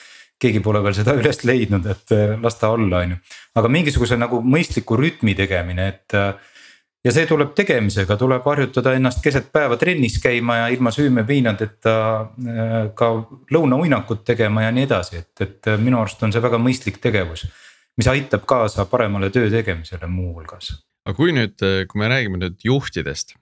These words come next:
Speaker 2: äh, ja just nagu sellistest juhtidest, kelle juhtida on, äh, tiimid, mis, äh, paiknevadki, noh, osa tiimist on võib-olla kontoris, osa on, eks ole, kodukontoris ja, ja just nagu,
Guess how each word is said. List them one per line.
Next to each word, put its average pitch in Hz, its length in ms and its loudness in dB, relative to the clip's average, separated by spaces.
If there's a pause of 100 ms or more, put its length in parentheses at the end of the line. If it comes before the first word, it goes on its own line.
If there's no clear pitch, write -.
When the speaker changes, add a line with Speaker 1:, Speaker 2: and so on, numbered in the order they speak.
(220)
Speaker 2:
äh, 85 360 -6
ja 90 220 -2
just 117 280 -4
nagu 85 220 -4
sellistest 123 500 -2
juhtidest, 95 560 -4
kelle 92 240 -6
juhtida 98 560 -4
on, 120 200 0 (640)
äh, 82 160 -4
tiimid, 107 540 0
mis, 87 180 -2 (140)
äh, 85 160 -4
paiknevadki, 85 1300 -4
noh, 151 260 -6
osa 85 320 -2
tiimist 95 400 -6
on 117 80 -2
võib-olla 127 200 -2
kontoris, 135 560 -2
osa 85 220 -6
on, 90 220 -6
eks 101 160 -10
ole, 113 140 -6
kodukontoris 113 840 -4 (400)
ja, 95 200 0
ja 95 220 2
just 123 240 -2
nagu, 92 260 -2